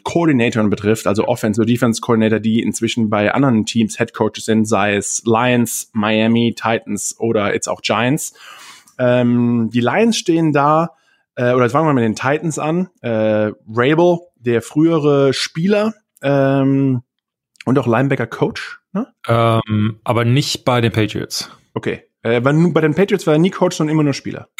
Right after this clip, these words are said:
Speaker 2: Richtig.
Speaker 1: Okay, äh, steht mit fünf und zwei mit seinen Titans da. Miami Dolphins, äh,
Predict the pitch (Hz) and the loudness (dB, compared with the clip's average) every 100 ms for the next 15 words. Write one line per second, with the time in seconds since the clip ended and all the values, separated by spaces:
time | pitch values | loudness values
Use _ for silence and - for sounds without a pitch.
0 | - 107 92 - _ _ _ _ _ 101 | -8 -8 -8 -14 _ _ _ _ _ -10
1 | - 139 - 131 127 117 - 170 147 - | 0 0 2 2 4 2 0 -2 -4 -2
2 | 185 220 - 165 143 - 123 120 175 220 | 0 0 -2 -2 -2 -2 -2 0 0 0
3 | 175 - 160 160 156 170 170 147 170 165 | -2 0 0 0 0 0 -2 -2 0 0
4 | 175 - - - - - 135 156 147 135 | 0 -6 -18 -18 -12 -2 2 4 4 4
5 | 139 156 180 175 170 - 127 | 2 0 0 0 0 0 2